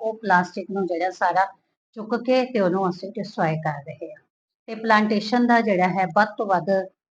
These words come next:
ਹੁਣ ਤੱਕ ਅਸੀਂ ਦੋ ਦਿਨਾਂ ਦੇ ਵਿੱਚ ਪੰਜਾਹ ਦੇ ਕਰੀਬ ਦਰਖਤ ਲਗਾ ਚੁੱਕੇ ਹਾਂ ਤੇ ਵੱਧ ਤੋਂ ਵੱਧ ਜਿਹੜਾ ਹੈ, ਦਰਖਤ ਲਗਾ ਰਹੇ ਹਾਂ।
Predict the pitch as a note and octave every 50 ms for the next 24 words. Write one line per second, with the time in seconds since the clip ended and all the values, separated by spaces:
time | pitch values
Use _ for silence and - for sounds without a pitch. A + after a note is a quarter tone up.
0 | _ _ _ _ _ _ _ - A#3 A#3 G#3 - G#3 G3+ G#3 G#3 F#3+ F#3+ - A3
1 | F3 G3+ F#3 F#3 F#3 F#3+ F#3 F#3 F3+ F3 F#3 F#3 F3 F#3 F3+ - - - F#3 F#3+
2 | F#3 F#3+ G3+ G#3 G#3 G#3+ - F#3+ F3+ F3 F3 E3 F3+ F3 F3+ F3+ - _ F3 F3
3 | F3+ E3+ E3+ E3 D#3 D#3+ - - - - G3+ G#3 B3 - G#3+ - _ _ _ _
4 | _ _ _ - G#3+ G3 F#3 F3+ F3+ F3 F3+ G3 G3 F#3 A3 G#3+ A3 G#3 F3 F3
5 | E3 D#3+ F3+ E3+ F3 D#3+ D#3+ E3+ E3 F#3 E3+ - - - E3+ E3+ - _ G3 F#3+
6 | F#3+ F#3+ G3 F#3+ F#3+ F#3+ F#3+ G3 A3 A3 A3 A3+ A#3 A3+